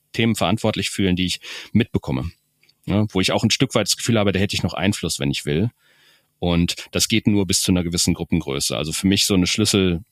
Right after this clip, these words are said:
Schlüsselzahl ist da irgendwie so zehn bis zwölf. Ja, also bis zu zwölf Teammitgliedern kann ich, glaub ich, noch relativ gut einfach mitbekommen, was machen gerade alle anderen so. Da kann ich mich auch regelmäßig abstimmen. Da können wir auch immer mal wieder in wechselnden Konstellationen zusammenarbeiten und dann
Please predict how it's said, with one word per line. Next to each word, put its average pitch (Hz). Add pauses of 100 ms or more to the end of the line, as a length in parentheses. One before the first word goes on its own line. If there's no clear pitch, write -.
(100)
Schlüsselzahl 90
ist -
da 73
irgendwie 85
so 78
zehn 87
bis -
zwölf. 98 (580)
Ja, 90
also 90
bis -
zu -
zwölf 98
Teammitgliedern 98
kann 95
ich, 95
glaub 92
ich, 92
noch 87
relativ 98
gut 113
einfach 90
mitbekommen, 95
was 85
machen 110
gerade 110
alle 101
anderen 107
so. 104 (220)
Da -
kann -
ich -
mich 90
auch 80
regelmäßig 85
abstimmen. 104
Da 90
können 95
wir 82
auch - (640)
immer 104
mal 90
wieder 95
in 90
wechselnden 92
Konstellationen 92
zusammenarbeiten 98
und 82
dann 87